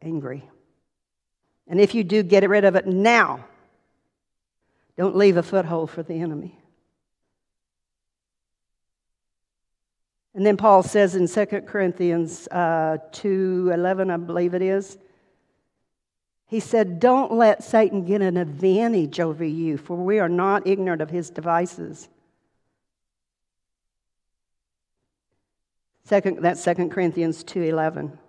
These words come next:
And if you look at what the context of that, he's talking about unforgiveness. It says, if you have unforgiveness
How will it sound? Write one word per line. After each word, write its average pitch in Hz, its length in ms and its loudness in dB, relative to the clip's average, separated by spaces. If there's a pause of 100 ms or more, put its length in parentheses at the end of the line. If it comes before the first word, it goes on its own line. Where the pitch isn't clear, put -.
(2250)
And 190 200 4
if 185 180 2
you 196 160 4
look 214 280 4
at 160 240 -4
what 185 400 -2
the 165 80 -4
context 233 560 -2
of 220 100 -2
that, 254 360 2 (300)
he's - 140 -12
talking 196 280 0
about 180 220 0
unforgiveness. 175 960 -6 (1700)
It - 40 -12
says, 233 160 0
if 220 120 4
you 320 280 8
have 262 360 8
unforgiveness 247 1160 4